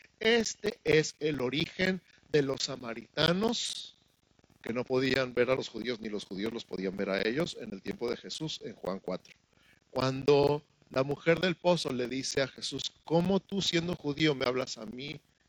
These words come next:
que soy mujer samaritana?". Y cuando Jesús le dice a los fariseos que un buen samaritano se acercó y le ayudó al que había sido atacado por ladrones, ¿se acuerdan?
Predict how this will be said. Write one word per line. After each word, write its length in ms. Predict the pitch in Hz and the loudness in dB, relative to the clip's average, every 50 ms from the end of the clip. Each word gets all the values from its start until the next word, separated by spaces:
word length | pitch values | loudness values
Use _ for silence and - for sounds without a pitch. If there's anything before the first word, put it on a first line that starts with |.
| _ | _
que 100 | - 101 | -12 -10
soy 160 | - - 107 104 | -8 -8 -8 -8
mujer 280 | 110 107 - 104 95 | -8 -8 -8 -8 -8
samaritana?". 560 | - 113 104 104 95 87 87 - - - - _ _ _ _ _ _ _ _ _ _ _ _ _ _ _ _ _ _ _ _ _ _ _ _ _ - | -6 -6 -6 -6 -6 -6 -8 -12 -16 -20 -20 _ _ _ _ _ _ _ _ _ _ _ _ _ _ _ _ _ _ _ _ _ _ _ _ _ -8
Y 100 | - - | -4 2
cuando 380 | 135 139 135 135 143 139 135 | 4 4 4 4 2 0 0
Jesús 440 | 135 - 143 127 - - 190 190 165 | 0 0 0 0 2 4 4 6 6
le 100 | 175 170 | 6 6
dice 420 | 165 170 160 - - 160 160 160 - | 6 6 4 4 4 4 4 4 2
a 140 | - 123 127 | 0 -2 -2
los 420 | 127 123 120 113 110 - - - | 0 0 2 2 2 2 0 -4
fariseos 840 | - 113 110 - - - - 139 143 147 147 139 139 139 - - - _ _ _ _ _ _ _ _ _ _ _ _ _ | -4 -6 -6 -6 -6 -4 0 4 6 6 6 6 4 0 -2 -6 -10 _ _ _ _ _ _ _ _ _ _ _ _ _
que 160 | - 143 143 | 2 4 4
un 220 | 151 156 147 160 147 | 6 4 2 2 4
buen 360 | 147 160 156 165 165 160 147 | 6 6 6 6 6 2 0
samaritano 840 | - - 156 143 147 131 117 113 113 110 _ - 123 127 135 135 117 | -2 -2 0 0 0 0 -2 -2 -4 -6 _ -4 -4 -2 -2 -4 -6
se 140 | - 113 | -4 -4
acercó 400 | 98 - 107 95 - - 113 117 | -4 -6 -6 -10 -8 -4 -2 0
y 40 | 123 | 0
le 120 | 123 120 110 | 0 0 -2
ayudó 400 | 95 101 95 92 90 113 120 127 | -2 -4 -6 -4 -2 0 0 0
al 100 | 127 - | 0 -2
que 80 | - | -4
había 220 | 104 101 101 - - | -4 -2 -2 -4 -4
sido 400 | - - 104 107 110 110 107 - _ _ _ _ _ | -6 -8 -6 -6 -4 -4 -6 -8 _ _ _ _ _
atacado 440 | - - - - - 117 117 131 - | -16 -14 -12 -10 -6 -4 -2 -2 -2
por 160 | - - 104 | -2 -4 -4
ladrones, 420 | 101 95 98 107 117 131 156 170 - | -4 -2 -2 -2 -2 -2 -2 -4 -4
¿se 80 | - | -6
acuerdan? 400 | - - 131 135 147 247 349 320 | -4 -2 -2 0 2 2 0 -2